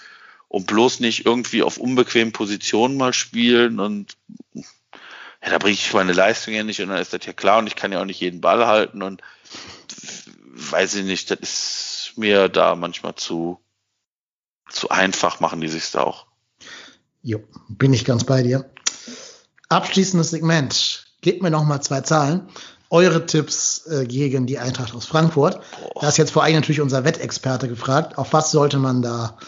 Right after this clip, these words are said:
Speaker 2: beim Wettanbieter seiner Wahl gegebenenfalls setzen? Obwohl wir natürlich sagen müssen, wetten erst ab achtzehn und wettet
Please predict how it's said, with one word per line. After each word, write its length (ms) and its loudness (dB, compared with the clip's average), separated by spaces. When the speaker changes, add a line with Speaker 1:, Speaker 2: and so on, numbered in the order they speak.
Speaker 2:
beim 240 6
Wettanbieter 500 0
seiner 280 -4
Wahl 360 -8
gegebenenfalls 680 -2
setzen? 480 2
Obwohl 400 2
wir 80 2
natürlich 360 -2
sagen 360 -4
müssen, 420 -2
wetten 280 4
erst 240 -2
ab 100 -8
achtzehn 420 -2
und 200 -8
wettet 380 -10